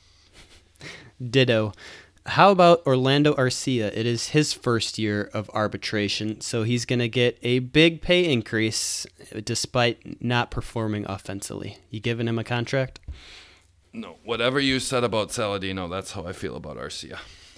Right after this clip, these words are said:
Speaker 1: <laughs> Uh, that's fair. I don't know. Arcia I've gone back and forth with. I think the Brewers have seen a lot of good shortstops leave them and then go out to be good hitters after they leave Milwaukee.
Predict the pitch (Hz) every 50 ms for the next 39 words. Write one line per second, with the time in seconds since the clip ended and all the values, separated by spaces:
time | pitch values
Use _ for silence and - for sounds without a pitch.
0 | - - - - - - - - - - - - 185 - - - 175 - - -
1 | 180 - - - - - - - 240 262 262 254 247 240 233 220 214 185 151 101
2 | - _ _ 143 151 156 151 147 143 139 139 - 147 143 143 139 - - - 120
3 | 113 113 113 113 113 113 - - - - _ - 143 139 139 135 135 131 127 123
4 | 120 120 120 117 - _ _ _ - 147 160 156 - 180 170 165 156 143 156 151
5 | 143 135 135 135 135 131 - 123 - - 131 131 127 127 - - 143 143 143 139
6 | - - - - _ _ _ _ _ _ - 135 131 - 147 143 135 143 123 135
7 | 139 139 139 - - 135 - - 143 131 123 120 123 123 127 127 123 123 - -
8 | - 127 127 - - - 131 120 - - - 113 110 120 123 127 127 127 139 135
9 | 135 127 120 117 113 110 110 101 - 117 113 117 117 120 - - - 110 113 104
10 | - 113 113 101 - - 117 117 113 110 101 - - - _ _ - 113 110 104
11 | - - - 135 127 123 131 135 127 127 131 127 127 123 131 127 127 127 127 127
12 | 127 - 143 139 135